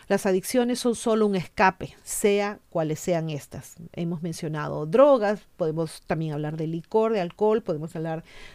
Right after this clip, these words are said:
de teléfonos, de videojuegos, en fin, de trabajo inclusive, ¿no? Son solo eso, un escape. Ojalá, pues, todas las personas que son adictas encuentren una manera segura de salir de ellas, encuentren apoyo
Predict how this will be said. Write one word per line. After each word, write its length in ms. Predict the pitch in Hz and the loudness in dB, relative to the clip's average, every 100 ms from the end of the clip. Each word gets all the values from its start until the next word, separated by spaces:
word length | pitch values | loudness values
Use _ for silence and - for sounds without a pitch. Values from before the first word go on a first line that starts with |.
| - | -4
de 100 | 175 | -2
teléfonos, 760 | - 185 214 214 - 196 185 175 | 4 8 10 8 4 -6 -6 -4
de 120 | 175 | -4
videojuegos, 720 | 165 160 - 220 208 190 - | -2 -4 -2 -2 0 -2 -4
en 120 | 175 | -8
fin, 240 | - 190 190 | -6 0 2
de 80 | |
trabajo 680 | 160 160 156 240 349 - 160 | 2 0 0 0 -2 -2 -2
inclusive, 640 | 160 151 165 - 392 156 | -2 -6 -4 4 6 4
¿no? 180 | 160 330 - _ _ - - - - - - - - - _ _ - | -2 -6 -10 _ _ -20 -20 -20 -20 -20 -20 -20 -20 -20 _ _ -18
Son 240 | - 359 339 | 2 4 6
solo 260 | 311 240 | 6 8
eso, 240 | 180 - - | 6 2 -10
un 180 | - 214 | 0 2
escape. 460 | 196 - - - - - _ _ _ - - - _ _ _ - | 2 -2 -8 -8 -18 -20 _ _ _ -20 -20 -20 _ _ _ -8
Ojalá, 480 | 202 208 226 269 | 0 6 6 6
pues, 200 | 208 175 | 2 -2
todas 220 | - 214 202 | 0 0 0
las 100 | 190 | -4
personas 400 | 190 220 208 185 | -6 -2 -2 -4
que 120 | 185 | -6
son 180 | 214 196 | -4 -2
adictas 460 | 190 202 220 - | 0 -2 -4 -4
encuentren 380 | 175 196 202 214 | -4 -4 -4 -2
una 200 | 202 202 | 0 0
manera 400 | 185 175 202 214 | 0 2 2 2
segura 500 | - 170 170 247 214 | -2 -4 0 2 2
de 100 | 160 | 0
salir 360 | - 165 165 175 | -2 -6 -4 2
de 140 | 233 | 4
ellas, 300 | 269 160 - | 4 0 -4
encuentren 500 | 160 165 165 170 160 | -8 -6 -6 -6 -8
apoyo 600 | 156 226 226 196 147 | -2 2 4 2 -2